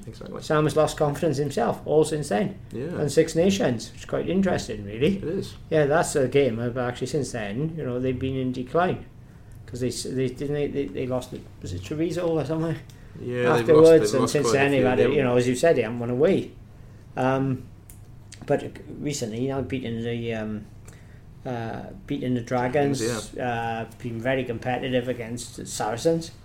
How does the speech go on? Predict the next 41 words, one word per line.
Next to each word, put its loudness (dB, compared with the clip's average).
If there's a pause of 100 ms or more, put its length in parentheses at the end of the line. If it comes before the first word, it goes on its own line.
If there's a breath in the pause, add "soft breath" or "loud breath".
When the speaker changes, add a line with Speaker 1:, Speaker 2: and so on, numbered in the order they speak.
(480 loud breath)
Speaker 2:
uh, -6
Saracens, -4
and, -4
uh, -2
Speaker 1:
Claremont. -2
Speaker 2:
Claremont 0
is -6
starting -6
to -10
show, -6
uh, -2 (360 loud breath)
some 0
signs, 6 (360)
but, -4
um, 0
they -2
are 2
lacking -2
a -6
bit -6
of -8
penetration, -2
uh, -2 (400 loud breath)
behind, 2
and, -4
um, -2 (640 loud breath)
sometimes -4
they -6
seem -4
short -4
of -6
ideas -2
in -6
attack, -8
particularly -8
the -4
more -2
phases -4
they -6
go -8
through. -12